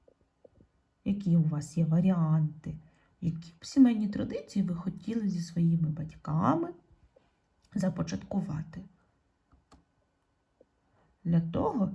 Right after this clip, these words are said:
щоб створити нову сімейну традицію, потрібно лише ваше бажання і згода членів родини. Пам'ятайте і продовжуйте традиції своєї сім'ї. Поміркуйте,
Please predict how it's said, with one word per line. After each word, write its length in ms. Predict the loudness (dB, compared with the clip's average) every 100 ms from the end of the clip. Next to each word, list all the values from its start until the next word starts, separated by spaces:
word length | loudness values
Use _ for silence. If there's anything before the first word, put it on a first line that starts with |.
| -8
щоб 280 | -8 -6 -6
створити 640 | -8 -2 2 2 0 0
нову 340 | 0 2 2 0
сімейну 520 | 0 0 2 0 -4
традицію, 640 | -4 -2 -2 -4 -6 -6
потрібно 420 | -6 -6 -2 2
лише 340 | 2 2 4 4
ваше 320 | 2 -2 -2
бажання 640 | -2 -2 0 0 0 0
і 40 | 0
згода 380 | 0 -2 -2
членів 500 | -6 -4 0 2 0
родини. 440 | -2 0 0 -2 -6 -10 -20 -20 -4
Пам'ятайте 720 | 4 4 4 -2 -2 -2 -6
і 60 |
продовжуйте 760 | -6 -8 -2 0 4 4 4 -2 -12 -14
традиції 760 | -8 -6 0 0 -2 -12 -12 -16
своєї 640 | -8 -6 -2 0 0 0 -6 -18
сім'ї. 680 | _ -10 -6 -6 -2 -2 -2 -6 -18 -20 -20 _ _ _ _ _ -20 _ _ _ _ _ _ _ _ -20 -20 _ _ _ _ 2
Поміркуйте, 800 | 4 4 -2 -8 -4 -4 -6